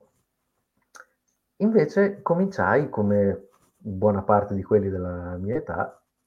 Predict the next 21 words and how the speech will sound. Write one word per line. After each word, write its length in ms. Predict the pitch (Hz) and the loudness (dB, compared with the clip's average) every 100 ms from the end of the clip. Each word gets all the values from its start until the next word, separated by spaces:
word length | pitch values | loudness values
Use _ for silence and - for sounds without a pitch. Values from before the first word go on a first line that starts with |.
| - - | -20 -6
con, 220 | 113 101 | -2 2
eh, 800 | 107 107 95 87 82 82 - 90 _ _ _ | 2 2 0 -6 -10 -14 -16 -20 _ _ _
la 140 | 95 | -6
W 300 | 90 90 95 | -4 -2 -4
W 300 | 95 135 - | -2 0 -2
F 240 | - - 127 - _ _ _ - - | -4 -12 -14 -18 _ _ _ -20 -16
ai, 280 | 85 85 87 | -10 -8 -8
a 60 | 85 | -4
fine 240 | 120 98 | -2 -2
anni 160 | 92 117 | -2 -4
ottanta 960 | - 92 87 82 131 123 92 85 80 - | -2 -4 -4 0 4 4 2 -6 -12 -20
su 120 | - | -18
Italia 300 | - 76 - | -10 -4 -2
uno. 340 | 90 - - _ _ - - - _ _ | -2 -6 -14 _ _ -20 -20 -20 _ _
E 120 | 110 | -4
quindi 440 | 107 107 98 90 95 | 0 0 0 -2 4
Hogan, 540 | 127 131 127 120 110 | 8 10 8 4 0
Warrior, 720 | 104 107 101 104 104 101 - | 0 2 2 2 2 2 -4
quella 180 | - 104 | -2 -2
gente 240 | 87 85 82 | -2 -10 -16
lì. 160 | - | -18